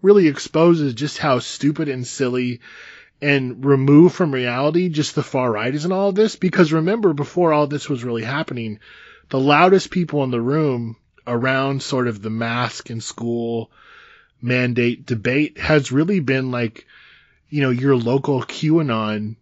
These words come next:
nut or, like, group of Proud Boys that wanna go to the, the school board and scream about, you know, adrenochrome or seventeen seventy-six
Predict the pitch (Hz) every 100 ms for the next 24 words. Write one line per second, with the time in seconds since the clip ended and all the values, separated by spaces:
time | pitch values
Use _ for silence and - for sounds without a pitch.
0 | _ 123 120 123 123 - 131 127 120 123
1 | 110 151 135 135 - 139 190 156 123 117
2 | 104 120 117 131 127 131 131 120 120 117
3 | 107 - _ - - _ _ _ _ -
4 | 139 - 147 180 151 135 123 117 - 147
5 | 143 135 117 123 123 120 - 131 123 123
6 | 127 110 117 151 156 - 117 110 104 107
7 | 110 127 113 110 107 110 - - - _
8 | - - 147 143 135 143 131 139 127 127
9 | 120 - 139 123 - -